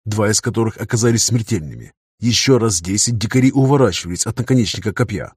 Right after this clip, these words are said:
Дыхание своего воина, что впереди меня держал щит, я слышал, словно слушал его фонендоскоп. Но физическая усталость была такой, что руки воинов, державших щиты, начинали опускаться.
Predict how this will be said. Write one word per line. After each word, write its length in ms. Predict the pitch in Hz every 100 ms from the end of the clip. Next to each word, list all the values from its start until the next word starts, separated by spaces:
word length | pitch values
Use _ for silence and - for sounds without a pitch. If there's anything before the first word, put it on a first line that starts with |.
| _
Дыхание 500 | 104 107 - 87 95
своего 380 | 101 117 110 113
воина, 320 | 104 113 110
что 180 | 104 117
впереди 340 | 104 117 113 113
меня 200 | 113 110
держал 360 | 107 95 110
щит, 300 | 98 - 113 117
я 180 | 117
слышал, 480 | 120 - 107 - 117
словно 320 | - 120 117
слушал 440 | 104 - 117 - 117
его 200 | 113 107
фонендоскоп. 800 | - 117 117 117 - - 80 - _ _ -
Но 160 | 120
физическая 580 | 107 113 95 113 - 135
усталость 480 | 117 - 92 82 87
была 240 | 110 110
такой, 440 | 110 110 - 117 92
что 220 | - 123
руки 240 | 127 110
воинов, 520 | 110 98 113 131 95 87
державших 520 | 117 104 - - 92
щиты, 440 | - 117 - 78
начинали 480 | 95 113 - 117 110
опускаться. 680 | 113 113 - 98 90 -